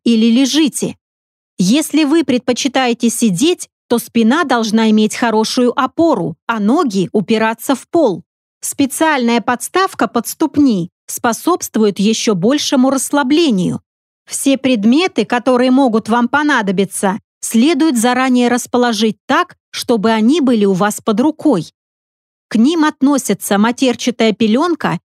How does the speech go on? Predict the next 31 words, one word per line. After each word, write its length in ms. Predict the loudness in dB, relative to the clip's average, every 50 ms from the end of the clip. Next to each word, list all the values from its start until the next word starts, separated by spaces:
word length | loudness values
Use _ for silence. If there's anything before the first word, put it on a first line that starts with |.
| _ _
на 120 | 0 0 0
случай, 440 | 0 0 0 0 0 0 0 0 0
если 320 | 0 0 -2 0 0 0
ребёнок 480 | 0 2 2 2 2 2 2 0 -2 -2
срыгнёт, 680 | -2 -2 0 0 2 2 2 2 0 -2 -4 -8 -14 _ _ _ _ -14
стакан 500 | -12 -6 -4 -4 -4 -2 -2 -2 0 0
воды, 520 | 0 0 -2 0 0 0 0 0 0 -2 -4 _ _ _
вы 200 | -2 0 2 2
должны 380 | 2 2 2 2 2 2 2 2
выпить 440 | 2 0 0 0 0 -2 -4 -2 -2
его 260 | -2 0 2 2 2
во 120 | 2 0
время 300 | 0 2 0 2 0 0
кормления, 800 | 0 -2 -2 -2 0 0 2 2 2 2 0 0 0 -2 -4 -6 _ _ _ _ -4
и 120 | -2 -2
часы, 640 | -2 -2 -2 -2 -2 -2 -2 0 0 0 0 0 -4 _ _
чтобы 420 | -12 -8 -4 -2 -2 0 0 0 0
знать, 460 | 0 0 0 0 0 -2 -4 -8 -8 _
как 180 | -4 -4 -4 -2
долго 400 | -2 0 0 2 2 2 2 2
ребёнок 480 | 2 2 2 2 2 2 0 -2 -2
сосёт 400 | -2 -4 -4 -2 -2 -2 -2 -2
грудь. 480 | 0 0 0 2 2 0 -2 -4 -8 -14 _ _ _ _ _ _ _ _ _ _
Кроме 380 | -2 0 0 0 0 0 0 0
того, 480 | 0 -2 -2 0 0 0 0 -2 -4 _ _ _
очень 380 | -2 -2 -2 0 0 0 2 2
удобна 440 | 2 2 2 0 0 2 2 0 0
специальная 680 | 0 -2 -4 -6 -2 -2 -2 0 0 0 0 0 0
подушка 520 | 0 0 0 0 0 -2 -2 -2 -2 -2 0
для 160 | 0 0 0
кормления, 760 | 0 0 0 0 2 2 2 2 2 2 2 0 -2 -4 -6